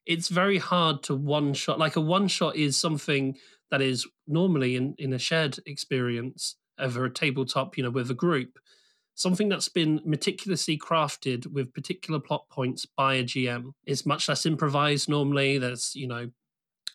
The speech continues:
planned out puzzles and obstacles for you to overcome. I couldn't really imagine how a one-shot could work on a sort of solo basis. This game does so well at,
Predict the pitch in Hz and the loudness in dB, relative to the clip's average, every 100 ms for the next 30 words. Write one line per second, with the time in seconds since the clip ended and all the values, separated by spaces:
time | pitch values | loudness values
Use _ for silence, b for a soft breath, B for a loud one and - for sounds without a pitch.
0 | - 156 139 135 135 - 165 143 151 139 | 0 2 4 4 2 0 0 2 2 2
1 | 127 120 - _ _ - 151 - 165 151 | 0 -4 -6 _ _ -2 -2 -2 -2 0
2 | 139 - 131 151 143 135 156 147 151 b | 0 -2 0 2 2 0 0 0 0 b
3 | b b b b b b _ _ _ _ | b b b b b b _ _ _ _
4 | - 180 - - 240 - - 185 175 220 | 0 0 0 -2 0 0 -4 0 2 4
5 | 170 156 175 - 131 - 156 143 135 - | 4 4 4 2 0 2 2 2 -2 -8
6 | _ - 143 135 147 135 - 143 - - | _ -4 0 2 2 2 0 -2 -2 -8
7 | 127 147 139 143 - - _ _ _ _ | -2 2 2 0 -8 -20 _ _ _ _
8 | - 139 135 - _ - - 156 - - | -2 2 2 -2 _ -8 -6 -2 0 2
9 | 156 139 127 127 123 - - - - b | 4 4 2 0 -2 -4 -8 -12 -14 b
10 | b b b - 190 - 214 190 165 - | b b b 0 2 4 4 4 2 0
11 | - _ _ _ _ _ - - - 170 | -8 _ _ _ _ _ -4 0 4 4
12 | 156 143 143 131 131 | 4 4 4 4 2